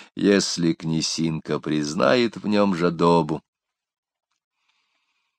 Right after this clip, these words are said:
Потом слуги расстелили у крыльца пушистый ковер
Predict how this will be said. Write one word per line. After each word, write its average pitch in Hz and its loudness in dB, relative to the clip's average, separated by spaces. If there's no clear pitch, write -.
Потом 175 10
слуги 170 6
расстелили 123 6
у 98 8
крыльца 95 6
пушистый 139 0
ковер 87 2